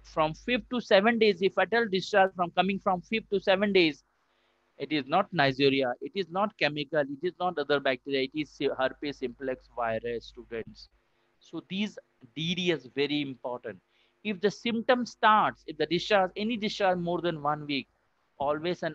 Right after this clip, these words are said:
always think of Chlamydia trachomatis. Chlamydia trachomatis. Again, remember, students, so differential time of onset after birth, remember, first forty-eight hours,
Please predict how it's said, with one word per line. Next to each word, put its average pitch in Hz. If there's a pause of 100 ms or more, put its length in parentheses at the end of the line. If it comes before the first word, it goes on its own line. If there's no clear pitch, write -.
always 139
think 131
of 127 (160)
Chlamydia 127 (100)
trachomatis. 110 (1200)
Chlamydia 143 (340)
trachomatis. 117
Again, 143
remember, 147
students, 165 (380)
so 180 (140)
differential 196 (120)
time 202
of 214
onset 156 (160)
after 139
birth, 160 (100)
remember, 127 (340)
first 262
forty-eight 170
hours, 117